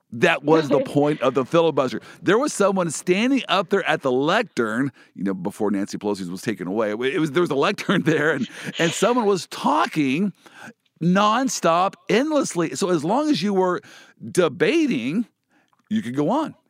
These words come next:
Speaker 1: And, and, and the idea was, we're not gonna stop this as long as you're, you are, you are talking, as long as you have something to say. Does that make sense to you?
Speaker 2: I mean, yeah, it di-, like, originally it makes sense, but I
Speaker 1: Yeah.
Speaker 2: think now it's usually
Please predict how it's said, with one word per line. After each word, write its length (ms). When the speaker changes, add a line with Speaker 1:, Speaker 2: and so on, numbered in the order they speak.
Speaker 1:
And, 120
and, 200
and 160
the 60
idea 260
was, 160
we're 140
not 240
gonna 160
stop 520
this 340
as 140
long 200
as 100
you're, 240
you 160
are, 140
you 160
are 60
talking, 380
as 60
long 200
as 80
you 80
have 100
something 300
to 60
say. 260
Does 120
that 160
make 120
sense 220
to 100
you? 240
Speaker 2:
I 80
mean, 200
yeah, 420
it 80
di-, 240
like, 160
originally 720
it 80
makes 220
sense, 260
but 140
I 20
Speaker 1:
Yeah. 100
Speaker 2:
think 200
now 400
it's 260
usually 480